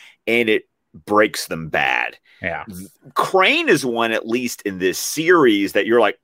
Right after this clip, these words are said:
Speaker 1: "Oh, you were ju-, you were broken from the beginning."
Speaker 2: Yeah. And then, it, but then you can, like, what caused all that? Why is he so upset? There's so much there with this character that I'm like, "How are they not, how are they just not doing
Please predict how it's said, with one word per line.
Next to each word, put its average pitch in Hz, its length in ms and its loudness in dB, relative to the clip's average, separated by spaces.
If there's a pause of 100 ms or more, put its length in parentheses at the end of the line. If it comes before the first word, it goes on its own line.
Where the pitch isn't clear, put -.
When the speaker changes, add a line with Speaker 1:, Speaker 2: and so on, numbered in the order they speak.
(380)
Speaker 1:
"Oh, 175 520 0 (560)
you 139 420 -8
were 170 240 4
ju-, 131 440 2 (100)
you 123 320 -6
were 180 180 6
broken 110 960 2
from 104 220 -8
the 92 80 -10
beginning." 73 560 -8 (160)
Speaker 2:
Yeah. 107 320 0 (140)
And 143 160 2
then, 190 160 4
it, 139 140 -2
but 160 120 6
then 175 160 4
you 156 80 -2
can, 139 240 -2
like, 135 220 2
what 113 480 -2
caused 123 400 -2
all 135 160 4
that? 139 340 0
Why 107 360 -6
is 110 120 -6
he 117 160 -8
so 120 220 -4
upset? - 240 -10 (180)
There's 156 180 0
so 226 140 4
much 226 240 2
there 156 300 6
with 123 100 0
this 113 160 -10
character 117 480 -2
that 104 100 -6
I'm 120 120 -6
like, 107 160 -8
"How 151 240 -8
are 208 80 -4
they 185 100 -4
not, 147 360 -4 (560)
how 165 180 2
are 180 40 2
they 165 120 4
just 131 260 -6
not 120 380 0
doing 117 360 2